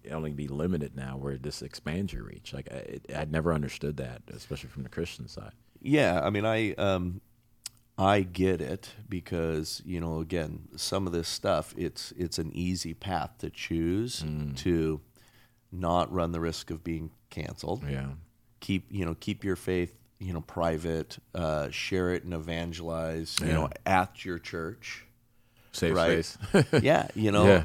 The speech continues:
Speaker 2: um, uh, you know, all of those things, I think that that's a little bit of a path that, you know, is comfortable for, for people. But
Speaker 1: Mm.
Speaker 2: to, um, I,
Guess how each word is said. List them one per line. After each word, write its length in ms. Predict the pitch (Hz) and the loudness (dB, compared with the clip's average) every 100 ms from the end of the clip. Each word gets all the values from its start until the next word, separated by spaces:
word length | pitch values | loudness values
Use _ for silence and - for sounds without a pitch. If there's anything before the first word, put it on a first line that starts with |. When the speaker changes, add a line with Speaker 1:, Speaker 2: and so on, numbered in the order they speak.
| 101 95 | 4 2
Speaker 2:
um, 160 | 95 92 - - | 2 -4 -8 -2
uh, 420 | 92 85 80 80 82 - - - - - | 2 4 4 2 -2 -12 -18 -20 -16 -8
you 120 | 98 | -2
know, 60 | 98 | 0
all 260 | - 120 127 | 4 6 6
of 60 | 107 | 4
those 240 | 98 - | 2 0
things, 280 | - 127 98 | -2 -2 -2
I 120 | 85 | -4
think 240 | - 107 | -4 -6
that 120 | 87 82 | -6 -2
that's 240 | 90 85 | -2 -2
a 80 | 80 | -4
little 280 | 85 87 82 | 0 2 2
bit 120 | 82 | -2
of 100 | 78 | -4
a 60 | 73 | -6
path 440 | - - 95 90 82 | -4 -2 -2 -2 -4
that, 260 | 78 73 - 85 | -4 -4 -8 -10
you 120 | 92 | -6
know, 100 | 80 | -4
is 100 | 78 | -6
comfortable 480 | - 123 127 85 82 | -4 -4 -4 -4 -4
for, 360 | - 85 80 - | -4 -4 -4 -6
for 140 | - 78 | -8 -6
people. 520 | 90 85 80 67 - | -4 -4 -6 -10 -2
But 200 | 92 90 | 4 4
Speaker 1:
Mm. 60 | 90 | 4
Speaker 2:
to, 400 | 80 92 85 80 - - - - - - | 2 4 4 2 -4 -20 -20 -20 -6 2
um, 160 | 92 | 4
I, 140 | 80 | 4